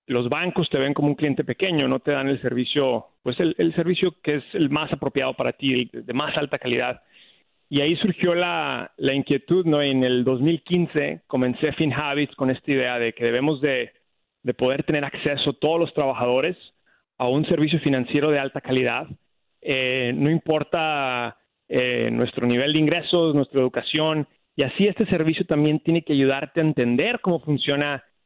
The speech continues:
el mundo de finanzas. Y así em-, empecé FinHabits, con esa inquietud y con el uso de la tecnología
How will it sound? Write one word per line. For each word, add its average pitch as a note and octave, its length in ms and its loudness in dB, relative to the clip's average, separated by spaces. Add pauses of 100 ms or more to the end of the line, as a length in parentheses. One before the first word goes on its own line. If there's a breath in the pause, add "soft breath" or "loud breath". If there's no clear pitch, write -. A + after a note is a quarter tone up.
(160)
el C#3 160 2
mundo C#3+ 300 4
de B2+ 80 2
finanzas. A#2+ 560 -4 (100)
Y - 80 -6
así G3 320 2
em-, A3 160 -2
empecé D#3 520 0
FinHabits, D#3 600 -2
con C3+ 160 0
esa D3 160 0
inquietud D#3 460 0 (500 soft breath)
y C#3 600 0
con C#3 180 -2
el C#3+ 100 2
uso F3+ 200 2
de G3 40 8
la F#3 140 2
tecnología C#3 920 0